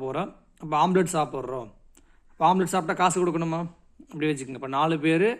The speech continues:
ஹோட்டல்ல போய் ஆம்லெட் சாப்பிட்றோம், அப்ப காசு கொடுக்கணும். அப்ப காஸ்மோஸ். சரிங்களா? ஆயிரத்தி எட்நூத்தி நாற்பத்தி நாலு, நாலு பேரு, ஹம்போல்ட்,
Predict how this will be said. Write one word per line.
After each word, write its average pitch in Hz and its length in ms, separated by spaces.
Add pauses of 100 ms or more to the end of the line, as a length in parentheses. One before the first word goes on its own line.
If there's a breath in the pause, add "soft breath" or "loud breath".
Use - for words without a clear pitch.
(520 soft breath)
ஹோட்டல்ல 165 380
போய் 160 200 (380)
ஆம்லெட் 160 320
சாப்பிட்றோம், 135 480 (400)
அப்ப 175 220
காசு 156 280
கொடுக்கணும். 139 300
அப்ப 127 180
காஸ்மோஸ். 131 640 (440)
சரிங்களா? 143 340
ஆயிரத்தி 147 220
எட்நூத்தி 143 240
நாற்பத்தி 143 340
நாலு, 147 240
நாலு 147 240
பேரு, 147 240 (800 loud breath)
ஹம்போல்ட், 160 560